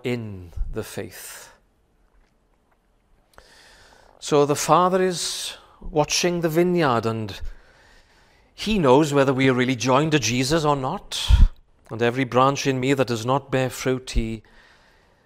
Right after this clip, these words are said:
he takes it away." And then Jesus says the Father is doing something else. Look at the last part of verse two.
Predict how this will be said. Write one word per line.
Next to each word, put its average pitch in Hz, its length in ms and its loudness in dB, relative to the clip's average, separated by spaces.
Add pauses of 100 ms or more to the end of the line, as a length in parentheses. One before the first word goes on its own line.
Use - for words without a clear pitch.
(160)
he 117 160 -10
takes - 340 6
it 110 100 -8
away." 104 520 -10 (1500)
And 156 120 -10
then 226 120 -4
Jesus 180 360 -4
says 170 180 -2
the 160 60 -6
Father 170 380 2
is 165 120 -4
doing 170 180 0
something 185 320 -4
else. - 560 -6 (1000)
Look 131 120 -4
at 127 60 -2
the 139 60 0
last 139 320 2
part 175 220 0
of 160 80 -6
verse 147 280 -2
two. 101 420 -8